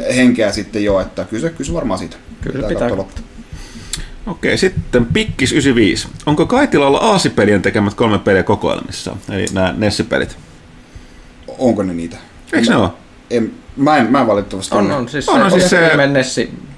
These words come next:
Speaker 3: Siis nää, jotka
Speaker 2: kokoelma, mikä
Speaker 3: julkaistiin
Speaker 2: tulee
Speaker 3: äsken.
Speaker 2: se
Speaker 3: Ne, ta-, Talvisota ja nää Nakkikiska ja nää.
Speaker 1: Ah, okei. Ei oo. Siis mä oon tota noin aika silleen tietoisesti jättänyt, kun niin kun, ö, vaikka pelejä, pelejä löytyykin muutama tuhat pelihuoneesta, niin, niin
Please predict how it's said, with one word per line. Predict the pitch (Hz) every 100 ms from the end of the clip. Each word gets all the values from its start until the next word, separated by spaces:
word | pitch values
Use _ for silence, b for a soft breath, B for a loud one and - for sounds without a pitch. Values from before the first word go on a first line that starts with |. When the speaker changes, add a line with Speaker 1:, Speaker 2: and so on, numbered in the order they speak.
| - - - - - - -
Speaker 3:
Siis | 180 175
nää, | 151
jotka | 113
Speaker 2:
kokoelma, | 131 113
mikä | 113 113
Speaker 3:
julkaistiin | 107
Speaker 2:
tulee | 95
Speaker 3:
äsken. | 107 101 104
Speaker 2:
se |
Speaker 3:
Ne, | 139 139 -
ta-, | 139 127
Talvisota | 135 120 110 113 98 95
ja | 92
nää | 95 92 85 -
Nakkikiska | 104 - 92 85 - 73
ja | 52
nää. | - -
Speaker 1:
Ah, | 117 -
okei. | - 107 - B -
Ei | 143 131
oo. | 98 92
Siis | - 113 123 117
mä | 123
oon | 175
tota | - 196
noin | 190 165
aika | 147 147
silleen | 135 127 123
tietoisesti | 127 113 104 101 107 90 -
jättänyt, | 110 113 - 107 101
kun | - 107
niin | 107
kun, | 110 101 101 B B B B -
ö, | 101 98 95 92 -
vaikka | 113 110 120
pelejä, | 120 117 113 110 101 - - -
pelejä | 123 117 110
löytyykin | 117 110 107 101 104 98 95
muutama | 113 107 104
tuhat | 98 104 95 82 - -
pelihuoneesta, | 110 101 101 98 95 -
niin, | 101 98 95
niin | 95 92